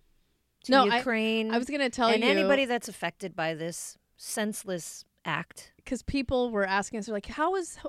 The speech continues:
Speaker 2: H-, Maui? Was it relaxing?" We're like, "Well, the first part of it was the recall election in the city,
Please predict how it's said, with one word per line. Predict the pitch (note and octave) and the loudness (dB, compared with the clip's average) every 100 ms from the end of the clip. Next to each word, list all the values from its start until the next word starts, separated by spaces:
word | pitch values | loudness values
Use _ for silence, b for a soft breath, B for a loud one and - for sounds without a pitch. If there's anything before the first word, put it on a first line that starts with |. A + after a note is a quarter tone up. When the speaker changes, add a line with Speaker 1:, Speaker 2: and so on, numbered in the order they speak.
| - | -8
Speaker 2:
H-, | C#4+ | -4
Maui? | C#4 D#4+ F4 C4+ | 0 0 0 -2
Was | A#3 | -2
it | A#3+ | -4
relaxing?" | A#3 G#3+ A3 - B3+ | -4 -2 -4 -6 -10
We're | B3 | -8
like, | A3+ | -8
"Well, | A#3 | -8
the | A3 | -10
first | G#3+ B3+ C4 - | -8 -10 -10 -8
part | A#3 G3 | -8 -6
of | F#3 | -4
it | F#3 F3+ | -6 -6
was | G3 F#3 | -8 -12
the | F3+ | -10
recall | F3 A3 - E3+ | -8 -8 -6 -6
election | E3 F3 - F3+ | -6 -8 -10 -12
in | D#3+ | -12
the | |
city, | E3+ - G3 E3 D#3 | -12 -6 -6 -6 -10